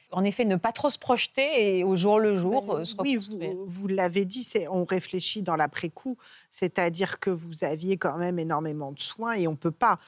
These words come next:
Speaker 2: C'est, pour toutes les maladies, au fond, euh, on, on sait, hein, que, euh, quand on est dans la période des traitements, c'est pas là où on va pouvoir éventuellement être mal,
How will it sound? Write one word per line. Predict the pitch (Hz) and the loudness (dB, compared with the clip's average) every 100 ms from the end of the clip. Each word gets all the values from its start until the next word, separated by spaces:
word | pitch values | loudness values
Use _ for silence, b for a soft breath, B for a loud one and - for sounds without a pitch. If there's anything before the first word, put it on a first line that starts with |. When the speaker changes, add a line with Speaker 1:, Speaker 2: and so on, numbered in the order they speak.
| B - | B -4
Speaker 2:
C'est, | 190 165 175 - | -2 0 -2 -2
pour | 202 - | -6 -2
toutes | 311 262 | 2 2
les | 226 220 | 4 4
maladies, | 202 196 185 175 180 220 240 | 4 2 2 0 -2 0 4
au | 190 | 4
fond, | - - 220 220 190 | 0 -12 -8 -2 2
euh, | 175 160 | 2 0
on, | 175 - | -4 -2
on | 185 | -4
sait, | 165 - 240 190 | -2 2 2 2
hein, | 190 B B - | 0 B B -12
que, | - 196 | 0 4
euh, | 196 180 165 165 - | 6 6 4 -2 0
quand | 226 202 202 | -2 -2 -2
on | 185 | 0
est | 185 | 0
dans | 175 165 | 0 2
la | 165 | 2
période | 180 165 175 175 | 2 0 0 -2
des | 160 165 | 0 -2
traitements, | - 156 180 226 240 | -2 -6 -2 -2 0
c'est | - | -2
pas | - 208 196 | -2 0 2
là | 214 208 | 4 4
où | 185 170 165 | 2 -4 -4
on | |
va | 156 156 | 0 0
pouvoir | - 156 160 180 165 | -2 -12 0 2 2
éventuellement | 143 135 - 143 151 139 | -2 -6 -4 -4 -4 -4
être | 131 160 | -4 2
mal, | 170 170 175 | 4 6 4